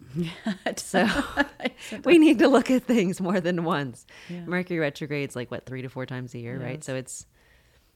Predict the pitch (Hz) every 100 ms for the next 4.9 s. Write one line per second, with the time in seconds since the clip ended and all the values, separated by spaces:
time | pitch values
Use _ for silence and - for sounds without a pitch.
0 | - 160 151 147 131 143 139 131 135 135
1 | 160 127 131 160 160 147 143 131 139 143
2 | 135 131 127 139 135 147 139 131 143 139
3 | 131 - 143 143 135 127 139 135 143 208
4 | 208 214 262 190 - 190 175 165